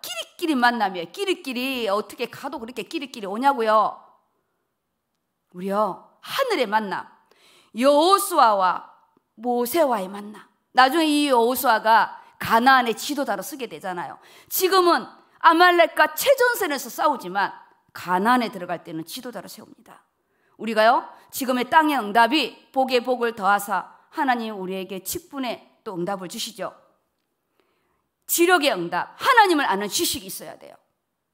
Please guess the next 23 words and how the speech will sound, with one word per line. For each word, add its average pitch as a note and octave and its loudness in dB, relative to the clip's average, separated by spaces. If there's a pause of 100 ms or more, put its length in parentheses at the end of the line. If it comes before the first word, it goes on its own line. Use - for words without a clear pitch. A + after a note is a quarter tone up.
(720)
세상 C#4+ 2
공부만 C4 2
시키지 C4+ -4
마시고 G#3 -6 (240)
우리요, G#3 -2
원단, C4+ 4 (440)
오늘, G#3+ -2 (340)
어, G3+ 4
집에 A#3+ -4
이번 C#4+ 2
주 D4+ -4
한 E4 0
주간 D4+ 2
동안 G3 0 (380)
학개서 C4+ -2
일 F#4 0
장, E4+ 6 (100)
이 E3+ -8
장을 F#3+ -6
읽으시고 F#3+ -8 (1900)
본문을 D4+ 2
읽으시기 F#3 -8
바랍니다. E3+ -6